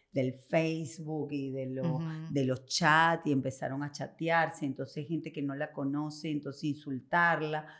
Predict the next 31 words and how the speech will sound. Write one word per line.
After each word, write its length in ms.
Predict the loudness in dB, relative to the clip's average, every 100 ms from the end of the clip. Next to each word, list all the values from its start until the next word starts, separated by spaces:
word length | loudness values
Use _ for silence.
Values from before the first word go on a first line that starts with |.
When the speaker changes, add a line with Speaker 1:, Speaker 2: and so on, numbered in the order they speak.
| -20 _ _ _ _ -20
Speaker 2:
Qué 100 | 8 10
Speaker 1:
por 80 | 10
ser 240 | 10 10
Speaker 2:
fuerte. 140 | 10
Speaker 1:
linda, 520 | 6 4 4 4 2 4
por 160 | 0
ser 100 | 4
Speaker 2:
Claro. 260 | 6 6 10
Speaker 1:
famosa, 840 | 8 10 10 8 8 2 2 2
por 160 | 2 -6
ser 320 | 0 2 2
no 140 | 0 -2
sé 300 | -4 -6 -6
qué, 560 | -4 -2 -2 -6 -10 -20 _ _
entonces 480 | -6 -6 -6 -4 -2
todo 260 | 2 2 2
eso, 360 | 0 0 4
ella, 600 | 6 6 4 4 4 -2 -16
pobrecita, 800 | 2 2 2 -4 -4 -2 0 0 0
le 240 | 0 -4
costó 320 | -8 -8 -4
mucho, 420 | -2 -2 -4 -2 0 0 -2
Speaker 2:
Ujú. 540 | -4 -4 -8 -10 -10
Speaker 1:
este, 280 | -8 -4 0
lidiar 400 | 0 0 -2 -2
con 180 | -2 -2
todo 300 | 0 -2 -2
eso, 500 | -4 -6 -8 -10 -12 -12
y 160 | -6 2
bueno, 260 | 2 2
Speaker 2:
Claro. 320 | -2 -4 -2